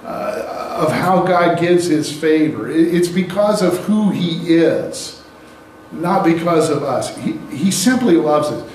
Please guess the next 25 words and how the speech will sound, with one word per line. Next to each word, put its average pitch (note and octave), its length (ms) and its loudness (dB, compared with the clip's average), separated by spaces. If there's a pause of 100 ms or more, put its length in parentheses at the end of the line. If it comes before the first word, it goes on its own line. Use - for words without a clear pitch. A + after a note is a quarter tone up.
(220)
You G#3 100 -2
know, F3 180 0
look, F3+ 200 -2
it, - 880 -10
"They're A3+ 160 2
gonna G#3+ 200 2
call A3 300 2
me G#3+ 160 2
blessed," D3+ 380 0
she D#3 180 -4
says, B2+ 600 -8 (720)
"because F#3 440 2
the F#3 100 2
mighty G3+ 420 2
one G3 280 2
has D#3+ 240 0
done E3 300 0
great F3+ 420 2
things C3+ 480 -2
for C3 280 -6
me." C#3+ 580 -4 (1700)
Holy - 500 -2 (240)
is A#2 180 -8
his A2 220 -6
name. F#2 240 -12